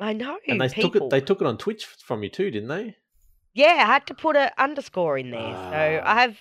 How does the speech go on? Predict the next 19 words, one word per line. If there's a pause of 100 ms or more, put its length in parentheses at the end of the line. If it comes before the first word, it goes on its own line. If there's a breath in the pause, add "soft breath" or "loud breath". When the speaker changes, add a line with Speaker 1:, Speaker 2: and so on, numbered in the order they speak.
(140)
Speaker 1:
a
bit
of
mixture
ever, (120)
everywhere.
Speaker 2:
Yeah,
so
Speaker 1:
You
wouldn't
Speaker 2:
Natalie
Speaker 1:
think
that
was
a
Speaker 2:
underscore
Speaker 1:
common
Speaker 2:
Aussie. (100)
Speaker 1:
name.